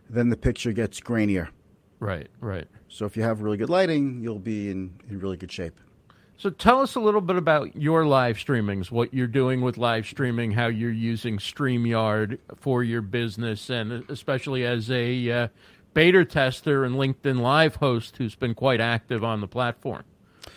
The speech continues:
Speaker 1: Okay, so I applied for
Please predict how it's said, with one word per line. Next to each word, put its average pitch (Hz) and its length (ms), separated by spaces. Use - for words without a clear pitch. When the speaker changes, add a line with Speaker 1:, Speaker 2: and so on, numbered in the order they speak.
Speaker 1:
Okay, 123 220
so 135 380
I 151 140
applied 180 580
for 147 640